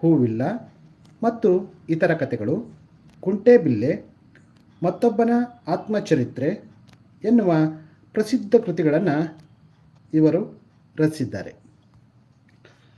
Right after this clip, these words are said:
ಕನ್ನಡ ವಚನ ಸಾಹಿತ್ಯವನ್ನ Speaking of ಶಿವ ಎಂಬ ಹೆಸರಿನಿಂದ ಅನುವಾದವನ್ನ ಕೈಗೊಂಡಿದ್ದಾರೆ. ಇವರ ಸಾಹಿತ್ಯದಲ್ಲಿನ ಸಾಧನೆಗೆ ಸಾವಿರದ ಒಂಬೈನೂರ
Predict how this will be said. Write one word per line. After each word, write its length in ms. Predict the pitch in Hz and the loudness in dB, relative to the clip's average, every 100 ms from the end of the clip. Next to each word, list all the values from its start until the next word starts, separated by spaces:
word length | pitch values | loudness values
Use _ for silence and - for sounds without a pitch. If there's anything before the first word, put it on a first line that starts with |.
| _ _ _ - | _ _ _ -2
ಕನ್ನಡ 300 | 190 190 175 139 - - | -2 2 2 2 -2 -4
ವಚನ 300 | 147 160 208 196 120 - | -2 0 -2 -2 -4 -4
ಸಾಹಿತ್ಯವನ್ನ 680 | 160 156 180 - 170 147 147 214 233 - - - - - | -4 -4 -6 -2 0 2 2 -2 -6 -14 -20 -20 -12 -6
Speaking 320 | 214 220 214 | -2 -2 -2
of 160 | 202 202 - | -2 -6 -10
ಶಿವ 220 | - 214 180 - - _ _ _ _ _ _ _ _ _ _ _ 175 | -6 -2 -2 -4 -14 _ _ _ _ _ _ _ _ _ _ _ -2
ಎಂಬ 180 | 180 | 0
ಹೆಸರಿನಿಂದ 680 | 165 - - 180 202 160 160 143 160 - _ _ _ 143 | 0 -2 -4 -2 2 4 4 0 -4 -8 _ _ _ -2
ಅನುವಾದವನ್ನ 560 | 160 170 156 147 160 131 135 - _ _ _ _ _ | 0 0 0 0 0 -2 -4 -12 _ _ _ _ _
ಕೈಗೊಂಡಿದ್ದಾರೆ. 680 | 156 139 123 113 98 92 - _ _ _ _ _ _ _ - | 0 0 0 -4 -10 -14 -16 _ _ _ _ _ _ _ -6
ಇವರ 220 | 185 196 151 107 - - | 0 2 2 0 -8 -2
ಸಾಹಿತ್ಯದಲ್ಲಿನ 800 | 160 160 214 - 175 165 156 139 104 - - - | 0 0 -4 -2 2 4 4 2 -2 -8 -20 -4
ಸಾಧನೆಗೆ 680 | 156 156 156 156 151 220 - - _ _ _ - | 0 2 4 4 2 -4 -8 -20 _ _ _ -4
ಸಾವಿರದ 380 | 214 220 220 196 | 2 4 4 4
ಒಂಬೈನೂರ 560 | 175 170 196 196 190 | 2 2 0 0 2